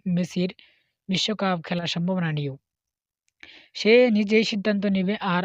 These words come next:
আমরা তার যে কোনো সিদ্ধান্তকে সমর্থন করব। আপাতত সব ঠিকঠাক চলছে, তবে সময় এখনও আছে। যদিও সময়টা কাছাকাছি মনে হচ্ছে, ফুটবলে ছয় মাস অনেক দীর্ঘ সময়। আশা করি সে ভালো থাকবে এবং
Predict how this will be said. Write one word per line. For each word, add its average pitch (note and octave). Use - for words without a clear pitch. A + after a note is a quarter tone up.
আমরা F3+
তার F3
যে E3+
কোনো F#3
সিদ্ধান্তকে E3+
সমর্থন E3+
করব। C#3
আপাতত G3+
সব F#3
ঠিকঠাক F3+
চলছে, F3
তবে E3
সময় A3
এখনও G#3
আছে। F3
যদিও G#3+
সময়টা G#3
কাছাকাছি F#3+
মনে F#3
হচ্ছে, E3
ফুটবলে F3+
ছয় F#3+
মাস F3+
অনেক G#3+
দীর্ঘ F#3
সময়। D3
আশা G#3+
করি G#3+
সে G3
ভালো F3
থাকবে F3
এবং G3